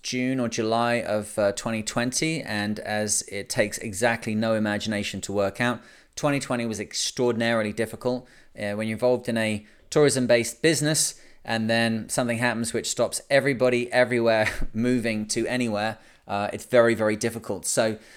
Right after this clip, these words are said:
to all of the Patreons who, um, have put their support in over the last year, thank you so much. I'm gonna start to, uh, come back and read out who is it that's on this. Uh, the, it's a pretty good deal, actually. I,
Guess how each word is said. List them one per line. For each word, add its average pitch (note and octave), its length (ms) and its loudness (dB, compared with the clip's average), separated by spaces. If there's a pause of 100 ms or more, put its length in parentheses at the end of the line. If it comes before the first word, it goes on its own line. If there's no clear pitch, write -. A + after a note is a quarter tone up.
(180)
to C3 120 2
all D#3 180 4
of E3+ 60 8
the C#3+ 160 4
Patreons A#2 540 0
who, A2 340 -4
um, F#2+ 360 -8
have G2 200 -8 (140)
put - 180 -8
their G#2 280 0 (280)
support C3 560 2
in A2+ 220 0
over A#2+ 240 0
the A2+ 60 0
last A2 400 -2
year, A2 240 2
thank C3 360 -4
you A#2+ 100 -4
so D3 360 2
much. A2+ 400 -2
I'm A2+ 160 -2
gonna A2+ 120 -2
start A2+ 360 -4
to, A2+ 340 -2 (360)
uh, G2+ 260 -6
come C#3+ 220 -2
back B2+ 320 2
and G#2+ 260 -4
read A#2+ 220 -2
out A2+ 260 -4
who A#2 200 -2
is G#2+ 200 -4
it - 160 -14
that's G2 160 -8
on A#2+ 240 0
this. C#3+ 300 -2 (320)
Uh, G#2 420 -2 (140)
the, A#2 500 0 (800)
it's - 200 -8
a - 40 -12
pretty A#3 160 0
good A#3+ 140 0
deal, F3 200 8
actually. A#2 360 4
I, B2 80 6